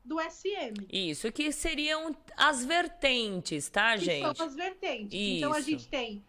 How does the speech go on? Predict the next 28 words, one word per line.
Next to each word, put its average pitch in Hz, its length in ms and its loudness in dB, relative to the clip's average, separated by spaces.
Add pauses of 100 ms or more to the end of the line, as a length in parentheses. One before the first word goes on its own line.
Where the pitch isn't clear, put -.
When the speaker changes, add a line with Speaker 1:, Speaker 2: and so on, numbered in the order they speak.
(200)
Speaker 1:
o 262 160 -4
B 285 220 0
D, 269 260 0
né, 254 160 -2
que 294 160 -4
é 233 160 0
bondage 240 600 -2 (100)
e 214 800 -6 (260)
dominação. 262 460 -2
Speaker 2:
Dominação, 240 880 4
isso. 143 580 -6 (220)
Speaker 1:
A 247 140 2
D 262 160 -4
S, 262 400 -6
que - 100 -12
é 233 140 -6
a 220 60 -8 (140)
dominação 254 600 -6
e 233 60 -14
a 220 60 -10
Speaker 2:
Submissão 233 1000 2
Speaker 1:
submissão. - 0 -
E 359 140 -4
o 262 340 0
Speaker 2:
e 381 100 -2
Speaker 1:
S 339 240 -4
M, 370 160 -4
Speaker 2:
isso. 143 580 -10